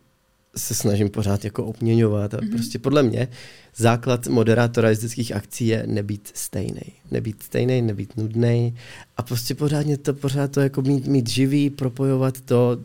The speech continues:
Speaker 1: Ty lidi to musí bavit ten den.
Speaker 2: Jo.
Speaker 1: Já si říkám, že nemám rád oslovení hlasatel třeba.
Speaker 2: <laughs>
Speaker 1: Já si totiž nepřipadám jako hlasatel ten den. Já nemám rád, když řeknu výsledek, kůň, a kdo jede dál a tak, hotovo, nu-, nuda.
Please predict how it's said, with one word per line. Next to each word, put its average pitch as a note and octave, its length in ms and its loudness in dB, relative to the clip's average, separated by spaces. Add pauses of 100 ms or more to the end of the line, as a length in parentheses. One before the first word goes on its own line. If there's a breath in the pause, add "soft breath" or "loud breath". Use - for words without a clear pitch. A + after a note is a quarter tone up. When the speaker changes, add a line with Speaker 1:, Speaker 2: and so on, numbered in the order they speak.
(160)
Speaker 1:
Ty C#3+ 100 6
lidi C#3+ 200 6
to C#3+ 100 0
musí C#3+ 200 -2
bavit C3 300 2
ten - 260 -10
den. G#3 200 -6
Speaker 2:
Jo. C3+ 60 -10 (960 soft breath)
Speaker 1:
Já B2 220 6
si C#3+ 240 -4
říkám, C3+ 480 2
že B2+ 160 4
nemám B2+ 280 6
rád C3 260 2
oslovení B2 500 4
hlasatel G#2+ 800 -2
třeba. C#3+ 400 -8 (400)
Speaker 2:
<laughs> F3+ 240 -6
Speaker 1:
Já D#3 360 2
si B2+ 160 -6
totiž - 420 -8
nepřipadám A2 540 2
jako G#2 180 -2
hlasatel G#2 720 -4
ten A2 220 -10
den. - 120 -10 (340)
Já A2 100 2
nemám A#2 280 8
rád, G#2+ 180 4
když G#2+ 180 -2
řeknu G#2 300 -4
výsledek, A2 560 -4
kůň, G#2+ 400 0 (420 loud breath)
a - 160 -4
kdo G#2+ 240 0
jede G#2 180 2
dál G2+ 220 2
a E3 80 -2
tak, - 240 -10
hotovo, G2 380 -6
nu-, A2 200 -4
nuda. G#2 300 -4